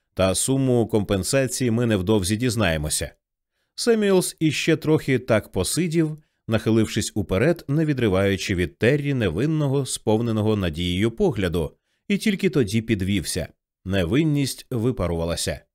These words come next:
"Окей, гаразд. Можете радитися зі своїм адвокатом, містере Мейтленд, то ваше право. Ані аудіо, ані відеозапису ми навіть шторки запнемо.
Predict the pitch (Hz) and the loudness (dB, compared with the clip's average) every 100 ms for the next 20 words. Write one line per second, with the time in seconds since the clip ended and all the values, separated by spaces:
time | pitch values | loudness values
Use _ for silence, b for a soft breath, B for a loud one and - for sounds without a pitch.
0 | _ _ _ _ _ 110 113 110 104 76 | _ _ _ _ _ -2 -2 2 0 0
1 | 65 - - 92 120 98 - - _ _ | -6 -12 -6 0 0 0 -4 -10 _ _
2 | _ _ 220 202 175 160 175 165 151 135 | _ _ -2 2 2 2 2 4 2 0
3 | 139 120 117 127 120 113 107 110 151 135 | 0 0 0 0 2 2 2 0 0 0
4 | 92 87 101 101 - 98 98 104 85 87 | 0 0 0 0 0 0 0 0 -2 -2
5 | 80 73 - 160 147 104 - 92 92 78 | -6 -8 -6 -2 0 0 -2 -2 -2 -2
6 | 67 - _ _ _ - 92 98 98 117 | -4 -12 _ _ _ -2 0 0 0 2
7 | 123 120 113 107 - 107 101 95 110 98 | 2 2 4 4 4 0 0 0 2 2
8 | 87 98 117 117 104 107 95 95 104 104 | 2 0 0 0 -2 -2 -2 -2 -2 -2
9 | - - - 165 123 90 90 85 82 92 | -4 -10 -6 -2 -2 -2 -4 -2 -4 -4
10 | 87 80 71 | -4 -4 -8